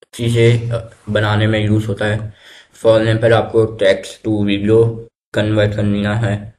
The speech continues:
तो वो भी आपको बना कर देगा। Text to animation बना कर देगा, block to animation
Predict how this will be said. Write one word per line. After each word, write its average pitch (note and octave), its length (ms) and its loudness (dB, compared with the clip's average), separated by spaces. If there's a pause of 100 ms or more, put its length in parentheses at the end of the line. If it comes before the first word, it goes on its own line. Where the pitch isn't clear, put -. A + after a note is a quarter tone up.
तो F#2 120 0
वो G#2+ 460 0
भी A2 140 0
आपको G#2+ 340 -2
बना G2 260 -4
कर G2+ 160 -4
देगा। G2+ 480 -4 (300)
Text G2+ 380 0
to G2+ 80 -2
animation G#2 540 -2
बना G#2 300 -4
कर G2 120 -2
देगा, G2 480 -6 (1160)
block G#2 400 0
to A2 100 -2
animation G#2+ 760 -2